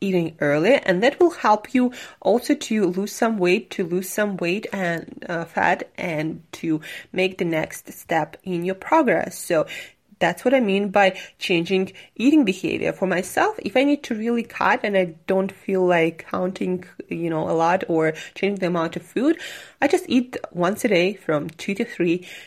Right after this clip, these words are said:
and the rest of the time I fast, and I might eat exactly the same amount of calories, but I will lose more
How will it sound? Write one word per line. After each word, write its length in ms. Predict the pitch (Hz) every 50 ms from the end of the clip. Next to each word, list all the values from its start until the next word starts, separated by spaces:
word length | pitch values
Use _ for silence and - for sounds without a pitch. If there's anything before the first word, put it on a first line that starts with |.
| - _
and 240 | - 175 151 147 147
the 60 | 147
rest 220 | 156 180 - -
of 100 | 226 202
the 240 | 196 208 196 185 - - - _ -
time 340 | - - 185 175 170 - - -
I 140 | 185 196 202
fast, 400 | - - 160 - - - - -
and 120 | 185 185
I 60 | 185 190
might 260 | 214 202 196 202 -
eat 260 | - 190 190 185 - _ _ _ -
exactly 640 | 175 156 156 180 - - - 196 226 - - 190
the 120 | 190 196 190
same 180 | - 196 185
amount 280 | 175 170 170 165 165 180
of 100 | 175 -
calories, 360 | - 220 226 220 208 202 -
but 160 | - - 165
I 140 | 175 170 175
will 220 | 175 175 165 - -
lose 340 | 165 156 175 196 208 - -
more 380 | 175 170 165 165 165 - -